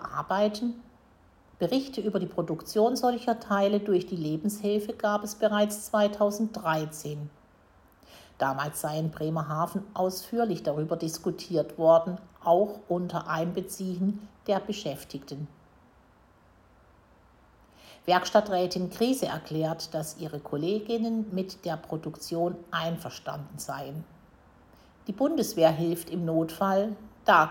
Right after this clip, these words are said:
können wir ihr auch helfen“, sagt sie. „Wir produzieren nur Dinge für deren Schutz,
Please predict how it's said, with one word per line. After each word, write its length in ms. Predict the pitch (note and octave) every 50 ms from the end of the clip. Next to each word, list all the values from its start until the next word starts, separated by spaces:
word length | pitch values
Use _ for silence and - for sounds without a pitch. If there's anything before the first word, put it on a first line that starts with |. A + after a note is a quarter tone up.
| - -
können 280 | G3 F#3+ G3+ G3+ G3+
wir 200 | G#3+ A3 G#3 G#3
ihr 340 | G#3+ G#3 G#3 G#3 F#3+ - -
auch 300 | A3 A3 G#3+ G3+ - -
helfen“, 480 | - E3+ D#3+ D3+ D3+ D3+ - D#3 D#3+ - - - - - - - -
sagt 400 | - - C#3 C3+ C3+ - - -
sie. 240 | - E3+ D#3+ D#3+ D#3+ - - - - - - - - - - - - - - - - - - - - - - - - - - - - - - - - - - -
„Wir 120 | A3+ A3
produzieren 800 | A3 - - G#3+ A3 G#3+ - - - A3 A3 G#3 G#3+ G3+ F3 F3
nur 260 | G3 G#3 B3 C4+ C#4 - - -
Dinge 300 | G3 G3 G#3 G#3+ A3 G#3+
für 160 | - G#3+ G3+
deren 380 | G#3 G3+ F#3+ G3 G3 G3+ G3
Schutz, 540 | G3 - A3+ G#3+ G#3+ - - - - - -